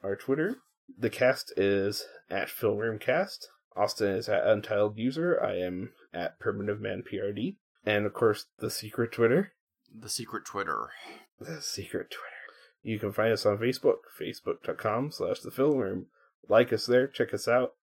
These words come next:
Speaker 1: give the page some love. Our side blog, we're continuing doing nostalgia. I think we're up to, like, number fourteen.
Speaker 2: Yeah, fourteen was this week.
Speaker 1: Yes. And that's going great. The film room lobby dot wordpress dot com.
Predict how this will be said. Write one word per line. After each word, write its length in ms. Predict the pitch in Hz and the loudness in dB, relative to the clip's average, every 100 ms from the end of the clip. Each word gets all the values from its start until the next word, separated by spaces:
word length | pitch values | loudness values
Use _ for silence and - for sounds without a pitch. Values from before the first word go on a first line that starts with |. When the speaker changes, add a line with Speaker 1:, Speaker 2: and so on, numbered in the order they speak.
| - - | -20 -8
Speaker 1:
give 140 | 104 | -6
the 60 | 104 | -2
page 280 | 117 117 - | 0 0 -2
some 160 | 127 | 0
love. 340 | 131 151 127 - - - - | 2 2 0 -2 -16 -16 0
Our 120 | 107 | 0
side 280 | - 139 151 | 4 4 4
blog, 320 | 101 95 98 113 | 4 4 2 -4
we're 260 | - 123 101 107 - _ | 0 0 0 -8 -10 _
continuing 560 | - 101 - 143 156 143 | -8 -4 2 4 4 2
doing 320 | 135 135 131 | 2 4 4
nostalgia. 640 | 123 123 - 123 131 165 - _ _ _ _ - | 2 0 0 2 2 -2 -6 _ _ _ _ -8
I 60 | 95 | -8
think 260 | - 123 120 | -4 -4 0
we're 160 | 101 | 0
up 140 | 110 - | 0 -2
to, 120 | 101 | -4
like, 200 | 95 90 | -2 -2
number 320 | 104 101 101 - | -6 -4 -8 -6
fourteen. 500 | - - - 131 160 _ - | -8 -6 -4 -4 -4 _ -6
Speaker 2:
Yeah, 260 | 131 110 | 2 2
fourteen 440 | - 123 117 113 104 | 2 -2 -2 -2 -4
was 140 | 95 | -6
this 200 | 98 - | -10 -8
week. 280 | 95 98 - - _ _ _ - | -6 -8 -10 -20 _ _ _ -6
Speaker 1:
Yes. 500 | 98 - - - - _ _ _ | -6 -6 -16 -16 -18 _ _ _
And 280 | 107 95 92 | -6 -6 -4
that's 200 | 107 - | -6 -6
going 280 | - 110 101 | -4 -2 -2
great. 280 | 104 120 - _ | -6 -6 -8 _
The 160 | 104 - | 0 0
film 260 | - 143 151 | 4 2 4
room 220 | 147 127 | 4 6
lobby 400 | 120 135 165 175 | 4 4 0 0
dot 220 | 113 - | 0 0
wordpress 520 | 110 120 - 117 113 - | 0 -2 0 0 0 2
dot 220 | 113 - | 2 2
com. 320 | 123 139 185 | -2 -2 -4